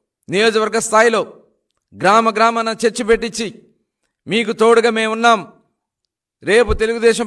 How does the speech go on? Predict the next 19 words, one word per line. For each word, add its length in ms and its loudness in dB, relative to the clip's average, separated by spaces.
ప్రభుత్వం 340 -2
వచ్చిన 240 -6
తర్వాత 240 0
మీ 180 -6
సామాజిక 580 0
వర్గాల్లో 440 -2
ఉన్నటువంటి 380 -4
వెనుకబాటుతనం 800 -4
కా-, 320 -2
కావాల్సినటువంటి, 680 -2
పోగొట్టడానికి 640 0
కావాల్సినటువంటి 640 -4
కార్యక్రమాలు 560 -4
మీరు 240 -4
చెప్పండి, 420 -4
ఖచ్చితంగా 520 0
దాన్ని 260 -2
అధ్యయనం 500 -2
చేసి 240 -10